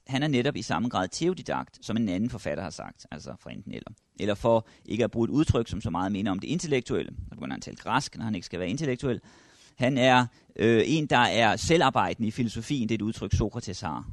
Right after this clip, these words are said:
Autogos tis tis philosophias, altså en selvarbejdende i filosofien. Og i samme grad en, som Gud arbejder med.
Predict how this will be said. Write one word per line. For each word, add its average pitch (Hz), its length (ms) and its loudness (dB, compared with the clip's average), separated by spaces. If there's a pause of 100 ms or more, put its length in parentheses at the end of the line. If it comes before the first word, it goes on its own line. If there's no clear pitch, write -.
(100)
Autogos 92 560 -4
tis - 240 -12
tis - 380 -12
philosophias, 123 760 -2
altså 98 200 -8
en 85 180 -4
selvarbejdende 98 640 0
i - 20 -8
filosofien. 165 580 -4 (340)
Og - 100 0
i - 20 0
samme 139 280 2
grad 135 300 6 (160)
en, 147 160 -2
som 143 140 4
Gud 196 200 6
arbejder 101 500 4
med. 69 200 -2